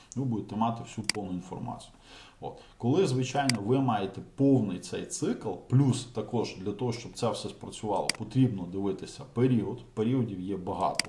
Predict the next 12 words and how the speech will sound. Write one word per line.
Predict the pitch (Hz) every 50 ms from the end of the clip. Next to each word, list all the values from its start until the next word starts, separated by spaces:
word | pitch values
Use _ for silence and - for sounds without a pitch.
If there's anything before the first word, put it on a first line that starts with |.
| 92
вони | 98 101 107 107
є | 101 98
різні. | 92 92 90 95 104 123 120 110
Основний | 101 - - 110 113 135 135 127
період, | - 110 143 214 220 151
звичайно, | 113 104 - 120 117 113 104 95
який | 92 - - 107
використовується, | 98 92 - - 98 - - - 190 - - - - 104
це | - - 123 120
Віншот | 110 107 - - - 104 - -
та | 92 87
Рідаш. | 92 85 82 - 101 - - -